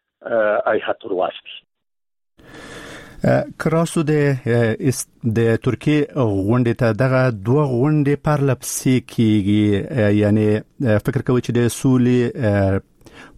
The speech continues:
Speaker 2: پروسې ته اوس، اه، د سیمه ییزې اجماع یا د سیمه ییزې حل لارې له،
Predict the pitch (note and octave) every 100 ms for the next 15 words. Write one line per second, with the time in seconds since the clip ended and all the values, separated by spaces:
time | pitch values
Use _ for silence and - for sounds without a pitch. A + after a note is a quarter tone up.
0 | - A2 G2+ A2+ A2 - - C3 C3 B2+
1 | A#2+ A#2+ D3+ B2 B2 - - C#3 A2 G#2
2 | G2+ G#2+ G#2 B2 A2 A#2+ A#2+ A#2 B2 -
3 | A#2 F#2 G#2 A2+ G#2+ G#2 G2+ - G#2+ A2
4 | A2 G#2 G#2 G#2 B2 C#3 C3+ C3 C3